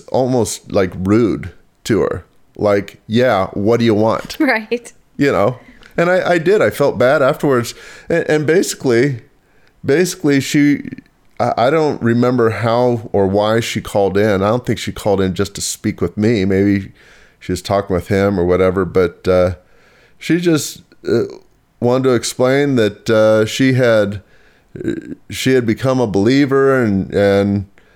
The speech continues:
Speaker 1: and, uh, she wasn't when I knew her before. And, and, you know, I didn't realize that, you know, necessarily.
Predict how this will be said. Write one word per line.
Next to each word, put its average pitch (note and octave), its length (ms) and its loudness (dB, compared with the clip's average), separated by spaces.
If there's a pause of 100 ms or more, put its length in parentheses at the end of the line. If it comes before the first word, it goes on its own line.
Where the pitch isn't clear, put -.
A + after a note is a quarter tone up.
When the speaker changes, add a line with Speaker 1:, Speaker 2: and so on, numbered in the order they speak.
(280)
Speaker 1:
and, G2+ 540 2
uh, F#2+ 400 4 (240)
she - 220 -6
wasn't A#2 500 0
when A#2 160 0
I G#2 120 0
knew A2 180 4
her A#2 100 2
before. C#3 920 0
And, G2+ 320 0 (420)
and, G2+ 360 -2
you A2 120 0
know, C#2+ 100 -2
I F#2+ 100 2
didn't F2+ 160 -2
realize G2 440 0
that, F#2+ 420 -2 (400)
you - 60 -2
know, F2+ 160 2
necessarily. A#2+ 760 0